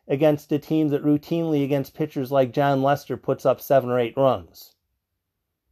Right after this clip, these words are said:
You put Jon Lester up against the Yankees,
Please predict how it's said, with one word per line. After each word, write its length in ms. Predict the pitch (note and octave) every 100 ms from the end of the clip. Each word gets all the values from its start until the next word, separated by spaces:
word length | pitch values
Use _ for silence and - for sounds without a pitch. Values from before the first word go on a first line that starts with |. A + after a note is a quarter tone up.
| _ _ _ _ _ _ _
You 220 | G3 C4+
put 280 | - A#3+ A#3
Jon 340 | G3 F#3+ G#3
Lester 460 | G3 F#3+ F#3+ G#3 G3
up 180 | F3+ F#3
against 380 | E3 E3+ E3+
the 100 | D3+
Yankees, 760 | C3+ C#3 D#3+ D#3+ G3 G3+ -